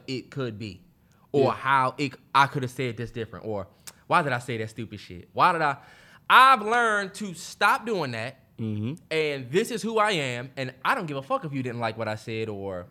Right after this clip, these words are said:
Speaker 1: if, if I sounded whatever, because I fuck with me.
Speaker 2: This is me.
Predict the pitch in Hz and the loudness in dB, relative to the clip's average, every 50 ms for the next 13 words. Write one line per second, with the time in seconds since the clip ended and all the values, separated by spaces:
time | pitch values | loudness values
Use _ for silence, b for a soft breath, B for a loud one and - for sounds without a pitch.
0 | _ _ 117 123 113 113 _ _ _ 127 123 107 - 120 113 107 - - 139 127 | _ _ -8 -8 -8 -8 _ _ _ -6 -6 -6 -4 -4 -4 -4 -4 -4 -4 -4
1 | 123 120 113 113 110 117 120 120 117 120 117 120 113 - 139 117 107 - _ - | -4 -2 -4 -6 -4 -2 -2 -2 -2 -4 -4 -8 -6 -4 -6 -6 -6 -8 _ 0
2 | 165 202 208 202 196 190 185 180 170 143 - - b b b b b b b _ | 2 4 6 6 4 2 0 -2 -6 -10 -14 -20 b b b b b b b _
3 | _ _ - _ - _ - 233 214 - - 160 147 160 196 202 147 104 - - | _ _ -20 _ -20 _ -2 -2 -2 0 -2 -4 -2 -2 -2 -2 -4 -8 -10 4
4 | - 185 196 196 185 175 135 139 160 202 240 254 185 117 92 - | 8 8 8 8 6 -2 0 2 2 2 2 0 -2 -6 -8 -14